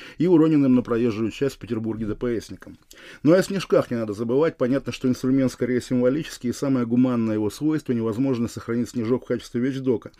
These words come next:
Но при этом бросались же чем-то в полицию. В полицию ничем бросаться нельзя. А бросались. То есть честного, настоящего, несфабрикованного материала на добротный телевизионный сюжет хватит. И это важно, потому что, во-первых,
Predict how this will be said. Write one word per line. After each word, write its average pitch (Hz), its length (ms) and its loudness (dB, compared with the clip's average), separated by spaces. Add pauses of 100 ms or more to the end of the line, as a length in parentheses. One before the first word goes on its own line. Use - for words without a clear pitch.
(300)
Но 127 100 2
при 139 140 6
этом 135 240 6
бросались 127 460 4
же 113 100 0
чем-то 107 240 -4
в - 100 -18
полицию. 120 440 -2
В - 40 -20
полицию 127 420 -2
ничем 120 240 -4
бросаться 113 440 -8
нельзя. 110 340 -6 (220)
А 107 100 -6
бросались. 113 560 0 (480)
То 127 100 6
есть 131 180 6
честного, 139 380 2
настоящего, 127 640 -4
несфабрикованного 123 720 0
материала 131 500 0
на 107 100 -2
добротный 127 340 0
телевизионный 117 420 -2
сюжет 131 320 -2
хватит. 98 440 -8
И 120 60 -6
это 123 220 0
важно, 117 400 0
потому 110 260 -8
что, - 140 -8
во-первых, 151 500 -2